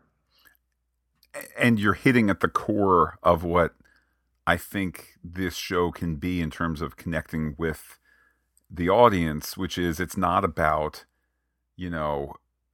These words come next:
will Charlie Cox show up in the Daredevil costume and things of that sort. It's about the anti-hero nature. It's about that vulnerability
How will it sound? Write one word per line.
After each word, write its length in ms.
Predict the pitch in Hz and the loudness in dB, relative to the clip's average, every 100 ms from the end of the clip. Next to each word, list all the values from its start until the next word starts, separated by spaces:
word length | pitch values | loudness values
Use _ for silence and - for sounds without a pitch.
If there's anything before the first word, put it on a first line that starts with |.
| _ _ _ _ _ _ _ - | _ _ _ _ _ _ _ -14
will 320 | 104 104 110 | -8 -4 -4
Charlie 340 | - 131 135 | 2 2 2
Cox 340 | 139 147 123 - | 0 2 2 0
show 220 | 151 143 | -4 0
up 220 | 143 - | 0 -2
in 260 | - 147 151 | -4 -4 -4
the 80 | 143 | -6
Daredevil 520 | 147 160 147 147 143 | -2 0 2 0 -2
costume 520 | - 123 123 - 110 | 0 -2 -2 -6 -6
and 100 | 92 | -4
things 220 | 117 107 | -6 -6
of 80 | 95 | -4
that 240 | 85 95 | -2 -2
sort. 320 | - 87 76 - | -4 -6 -6 -6
It's 140 | 78 | -12
about 580 | 78 85 85 80 82 - _ _ _ _ | -8 -2 0 0 -4 -14 _ _ _ _
the 120 | - | -10
anti-hero 580 | 53 82 87 82 92 90 | -6 -4 -2 -4 -2 -2
nature. 520 | 85 78 78 - 80 80 | -2 -4 -8 -4 -4 -4
It's 120 | - | -6
about 440 | 76 73 76 76 78 | -14 -6 -4 -4 -6
that 320 | 76 71 71 _ _ _ _ _ _ _ _ - - | -6 -6 -8 _ _ _ _ _ _ _ _ -20 -16
vulnerability 1080 | 80 87 87 90 80 78 78 78 76 76 | -4 -2 -2 -4 -4 -4 -4 -6 -8 -10